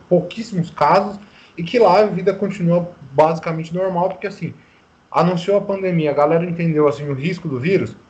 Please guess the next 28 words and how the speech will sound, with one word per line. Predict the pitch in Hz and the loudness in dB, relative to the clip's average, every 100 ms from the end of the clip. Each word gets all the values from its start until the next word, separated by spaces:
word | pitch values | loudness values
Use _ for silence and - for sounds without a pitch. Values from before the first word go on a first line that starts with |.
| _ _ _ _ - | _ _ _ _ 0
fecha | 196 196 214 | 0 0 -6
tudo, | - 180 175 - | -6 -8 -8 -10
isola | 147 196 214 | 2 4 4
todo | 208 202 190 | 0 0 0
mundo. | 143 127 | -2 -6
Os | |
caras | 220 247 | -6 -6
ficaram, | - 220 214 | -2 0 0
assim, | 196 170 | -4 -10
tipo, | - | -12
três | - 254 277 | -4 -4 -2
semanas | 226 202 196 170 | -2 -2 -2 -2
isolados, | 160 151 131 180 - | 0 2 4 2 -2
controlaram, | 202 196 180 147 170 180 | -6 -2 2 4 4 2
assim, | 170 160 | -2 -6
tipo, | - | -6
dois, | 143 208 | -2 0
três | 214 190 | 0 -2
pacientes | 180 170 160 151 - | -2 -4 -4 -10 -12
que | - | -16
tiveram | 135 131 165 190 - _ _ _ | -4 0 0 -2 -10 _ _ _
e | 208 | -2
acabou. | 208 240 180 135 - | 2 2 4 2 4
É | 180 | 6
óbvio | 208 226 170 | 6 4 0
que | 165 | -4
a | |
gente | 156 160 | -6 -6